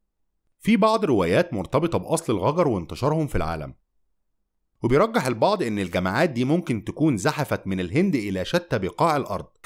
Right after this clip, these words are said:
وده زي ما قال المؤرخ والباحث جمال حيدر، وده بعد ما تعرضت مناطق الغجر في جبال هندكوش وعلى سفاح جبال بمبر للغزو الممنهج والاضطهاد الدامي في أول القرن التمنتاشر.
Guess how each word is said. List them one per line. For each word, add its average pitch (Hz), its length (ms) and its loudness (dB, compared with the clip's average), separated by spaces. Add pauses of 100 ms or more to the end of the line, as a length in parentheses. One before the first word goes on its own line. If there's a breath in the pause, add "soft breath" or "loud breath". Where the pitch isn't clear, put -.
(240)
وده 147 180 6
زي 214 280 2
ما 110 160 0
قال 139 120 4
المؤرخ 123 560 0
والباحث 95 480 -2
جمال 107 360 0
حيدر، 80 380 -2 (280)
وده 127 200 2
بعد 220 200 2
ما 135 100 2
تعرضت 120 460 2
مناطق 123 380 0
الغجر 131 380 0
في 110 140 -4
جبال 101 300 0
هندكوش 98 580 0
وعلى 90 260 2
سفاح 147 380 -4
جبال 117 320 -2
بمبر 151 420 0
للغزو 131 460 -2
الممنهج 127 520 -2
والاضطهاد 107 560 -4
الدامي 143 420 -2
في - 260 -8
أول 165 260 0
القرن 156 340 -4
التمنتاشر. 98 680 -8